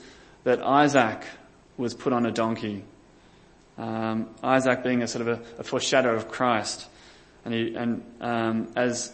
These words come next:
uh, Abraham was gonna go and sacrifice him, he, he was put on a donkey, um, and taken up to be, told to be slain.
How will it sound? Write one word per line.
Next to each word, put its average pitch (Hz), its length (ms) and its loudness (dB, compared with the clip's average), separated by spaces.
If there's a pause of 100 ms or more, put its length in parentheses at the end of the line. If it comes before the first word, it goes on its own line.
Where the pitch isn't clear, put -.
(720)
uh, 117 240 -2
Abraham 127 540 2
was 113 260 -4 (240)
gonna 120 180 -2
go 120 140 0
and 113 100 -2
sacrifice 131 640 -2
him, 113 160 -6
he, 113 140 -2
he 123 120 -8
was 117 140 -6
put 120 220 -6
on 113 100 -2
a 107 60 -4
donkey, 110 480 -4 (760)
um, 110 500 -6 (460)
and 113 160 -10
taken 117 360 -2
up - 200 -2
to 113 120 -12
be, 107 260 -8 (500)
told 120 260 -2
to 110 40 -12
be 107 140 -10
slain. 104 440 -6